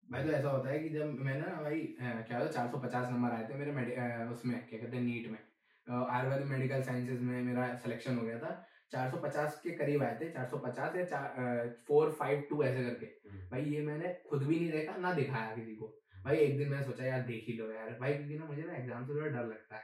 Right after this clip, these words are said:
Speaker 1: भाई, मैं ना इसलिए देख नहीं पाता हूँ। तो पहले बताया नहीं, पहले मैंने change कर लिया, मैं एमईटी में घुस गया।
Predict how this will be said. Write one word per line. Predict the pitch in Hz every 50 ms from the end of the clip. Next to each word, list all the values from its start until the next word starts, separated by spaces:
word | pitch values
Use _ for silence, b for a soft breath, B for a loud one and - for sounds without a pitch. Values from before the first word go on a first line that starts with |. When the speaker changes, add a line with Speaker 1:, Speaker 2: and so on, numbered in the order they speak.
| - - 113
Speaker 1:
भाई, | 117 117 127
मैं | 131 127 127 127
ना | 131 147
इसलिए | 151 147 135 143 151 147
देख | 135 127 131 131
नहीं | 135 131 120 107
पाता | 110 - - -
हूँ। | - - b b b b b b b
तो | - 135
पहले | 139 147 151 147 139
बताया | 131 123 135 135 151 180
नहीं, | 190
पहले | - 156 151 156 165
मैंने | 170 185 202
change | 196 - 180 180 185 175 143
कर | 139
लिया, | 117 131 160 170
मैं | 196 190 - 135
एमईटी | 135 135 139 156 156
में | 147 123
घुस | 117 110 113
गया। | 113 110